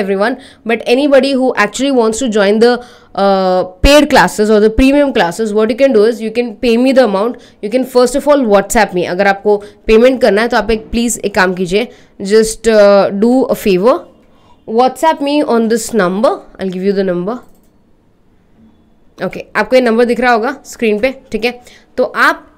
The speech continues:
WhatsApp कीजिए मुझे कि भाई आपको एनरोल होना है इस क्लासेस में। क्लासेस की सारी डिटेल्स मैं आपको WhatsApp पे दे दूंगी,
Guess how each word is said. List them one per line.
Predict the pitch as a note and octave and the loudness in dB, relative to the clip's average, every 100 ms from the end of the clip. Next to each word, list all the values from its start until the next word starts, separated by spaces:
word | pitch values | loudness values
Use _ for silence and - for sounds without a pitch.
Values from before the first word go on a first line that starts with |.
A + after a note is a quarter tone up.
| - | -10
WhatsApp | G#3+ A3+ A3+ C#4+ - | 0 0 4 2 2
कीजिए | C4 C4+ | 0 0
मुझे | B3+ G#3+ C4+ | 0 2 0
कि | D4 B3 | 2 0
भाई | A3 | 2
आपको | A3+ G3+ - | 2 0 -2
एनरोल | G#3+ G#3 G3 A#3 | 0 2 4 4
होना | B3 A3 | 4 4
है | G#3+ | 0
इस | G#3+ | 0
क्लासेस | F#3+ F3+ G3 | -2 -2 -2
में। | A3+ C#4 C#4+ - - | 0 0 -4 -20 -6
क्लासेस | A3+ A3 - | -4 -2 -4
की | D4 | -2
सारी | - C4 A3+ C#4+ | -2 2 2 2
डिटेल्स | B3+ A#3 A#3+ | 0 0 0
मैं | A#3+ | 0
आपको | G3 B3 | -2 0
WhatsApp | G3+ F3+ A3 G3+ | 0 0 -2 0
पे | G#3+ | 2
दे | F#3 | 4
दूंगी, | F3+ F#3 G#3+ D4 | 2 0 -2 -4